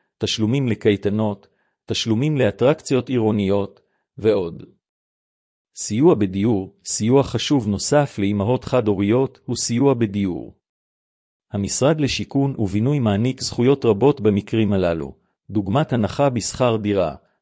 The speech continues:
משכנתה מוגדלת, מענקים, ועוד. לסיכום, אם עברת תהליך גירושין עתידה להיות עם גרושה, חשוב שתכירי את זכויותייך. המוסד לביטוח לאומי מעניק הקלות ותשלומים לאימהות גרושות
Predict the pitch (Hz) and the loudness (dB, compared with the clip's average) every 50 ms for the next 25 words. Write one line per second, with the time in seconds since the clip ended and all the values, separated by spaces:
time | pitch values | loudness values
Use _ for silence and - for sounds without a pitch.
0 | _ _ - 98 95 - - - 127 123 120 - 151 139 143 123 104 104 98 107 | _ _ -6 -6 -6 -2 0 2 2 2 2 0 0 0 0 0 -2 0 2 2
1 | 101 92 85 - - - _ _ _ _ _ _ _ _ _ - 104 110 110 110 | 2 2 0 -4 -10 -14 _ _ _ _ _ _ _ _ _ -2 0 0 2 2
2 | 110 113 - - - 95 82 69 58 55 - - _ _ _ _ _ _ 104 98 | 0 -2 -4 -4 -6 -6 -6 -8 -10 -16 -18 -20 _ _ _ _ _ _ -4 -2
3 | 113 98 95 87 85 - - - - _ _ _ _ _ _ _ _ _ _ _ | 0 0 0 -2 -6 -10 -14 -18 -20 _ _ _ _ _ _ _ _ _ _ _
4 | _ _ _ _ _ _ _ _ _ _ - 101 101 - - - 98 - - 85 | _ _ _ _ _ _ _ _ _ _ -4 -4 -2 0 -2 -2 -4 -4 -6 -6
5 | 78 73 - - - - _ _ _ _ _ _ _ _ _ _ _ _ _ _ | -6 -6 -10 -14 -18 -20 _ _ _ _ _ _ _ _ _ _ _ _ _ _
6 | _ _ _ _ _ - 131 139 131 101 82 98 110 117 - 123 110 - 104 95 | _ _ _ _ _ -2 0 2 2 2 2 2 2 2 2 0 0 0 0 0
7 | 92 98 110 113 117 104 95 101 101 92 92 - - 135 135 127 - - 104 98 | 0 0 0 -2 -2 -2 -2 -2 -2 -2 -4 -4 -4 -2 -2 -2 -2 -4 -2 0
8 | 104 123 139 131 113 104 110 107 - 110 107 104 90 98 98 101 - - 104 92 | 2 2 2 2 2 2 2 2 2 0 -2 -2 -2 -2 -4 -4 -2 -2 -2 -2
9 | 76 65 - - _ _ _ _ _ _ _ - - 107 - - 156 151 123 - | -2 -4 -8 -16 _ _ _ _ _ _ _ -6 -6 -4 0 2 2 0 0 0
10 | - 104 - 110 - - 160 165 147 147 131 117 - - - - 127 113 107 - | -4 -4 -4 -6 -4 -2 -2 0 2 2 0 0 -2 -4 -4 -2 0 0 0 0
11 | - 101 101 95 - - 73 62 60 - _ _ _ _ _ _ _ _ _ _ | 0 -2 -2 -2 -4 -8 -10 -10 -12 -14 _ _ _ _ _ _ _ _ _ _
12 | _ _ _ _ _ _ _ _ _ - 104 101 95 - - - 165 175 165 131 | _ _ _ _ _ _ _ _ _ -8 -6 -6 -4 -2 0 2 2 2 2 0
13 | 101 90 92 90 - - 123 127 120 - - 101 101 101 104 120 117 104 101 98 | -2 -2 -4 -6 -2 0 2 2 2 2 0 0 0 2 2 0 0 0 0 0
14 | 104 123 120 - 110 - - 98 110 123 131 - - 104 104 - 98 - - 104 | -2 -2 -2 -4 -4 -2 0 0 2 0 0 -2 -4 -6 -6 -6 -6 -6 -4 -2
15 | 104 117 135 135 127 117 104 104 101 95 98 95 113 127 - 104 98 104 104 95 | -2 0 0 0 0 0 2 2 0 0 0 -2 -2 -2 -4 -4 -4 -4 -4 -2
16 | - - 139 147 143 139 - | 0 2 4 4 4 2 -2